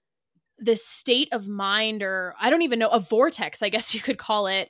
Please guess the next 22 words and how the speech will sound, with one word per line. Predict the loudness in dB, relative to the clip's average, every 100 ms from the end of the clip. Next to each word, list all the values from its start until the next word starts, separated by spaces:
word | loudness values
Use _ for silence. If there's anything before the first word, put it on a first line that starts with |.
| _
and | -4 -4
you're | 0 0
no | 0 0 0
longer | -2 -4 -2 -4 -4 -6 -6
being | -4 -4 -6
present | -8 -8 -6 -8
in | -10 -10
your | -10 -10
life. | -8 -6 -6 -8 -18 -20 _ _
And | -4 -2
so | 0 0 2
much | 0 0
of | -2
what | -2 -4
you | -6
do, | -4 0 0
whether | 0 -4 -6
you | -6 -6
realize | -4 -2 -2 -4
it | -8
or | -6
not, | -2 -2 -2